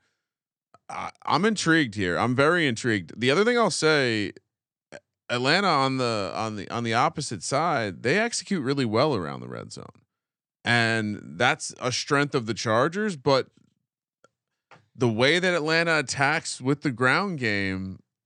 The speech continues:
against this Chargers defense is an advantage for the Falcons.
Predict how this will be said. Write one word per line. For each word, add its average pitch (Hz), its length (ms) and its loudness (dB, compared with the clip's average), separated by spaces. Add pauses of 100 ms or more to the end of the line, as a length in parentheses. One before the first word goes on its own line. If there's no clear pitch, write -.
(140)
against 117 500 -2
this 147 200 -2
Chargers 143 480 0
defense 131 600 -4
is 131 200 -6
an 156 80 -4
advantage 156 600 -2
for 190 300 2
the 180 140 -2
Falcons. 160 720 -4